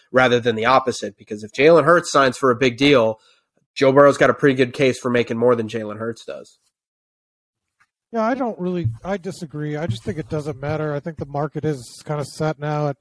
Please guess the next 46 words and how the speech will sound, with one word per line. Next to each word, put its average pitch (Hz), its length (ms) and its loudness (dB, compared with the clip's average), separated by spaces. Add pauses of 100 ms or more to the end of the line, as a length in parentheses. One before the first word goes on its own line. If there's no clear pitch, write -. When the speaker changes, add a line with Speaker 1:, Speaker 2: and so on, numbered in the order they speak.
Speaker 2:
fifty 165 300 -4
million 151 300 0
dollars. 147 680 -4 (540)
Um, 143 500 -6
and 156 140 -8
if 135 100 -10
he, 160 260 -2
if 151 120 -10
he 185 80 2
wants 180 260 0
to 165 140 -4
get 165 280 2
every 165 300 -8
penny 160 640 -8 (540)
out 170 120 2
of 160 60 4
the 151 80 2
thing, 160 580 2
uh, 156 220 -2
out 156 160 -2
of 139 180 -6
this 143 200 -8
deal, 143 580 0 (540)
I - 20 -18
mean, 139 440 -12 (520)
I 156 100 -8
don't 170 160 -2
think 147 180 -2
that's 143 300 0
smart 139 440 2 (180)
for 139 160 -4
him 139 460 -2
or 143 240 2
for 143 160 -2
the 117 80 -12
team, 123 480 -10 (420)
to - 60 -20
be 143 120 -2
honest. 143 440 -2
So, 139 140 2
I 135 80 2
mean, 143 180 -6
if - 80 -10
he 165 100 0
wants 160 300 2
to 147 360 0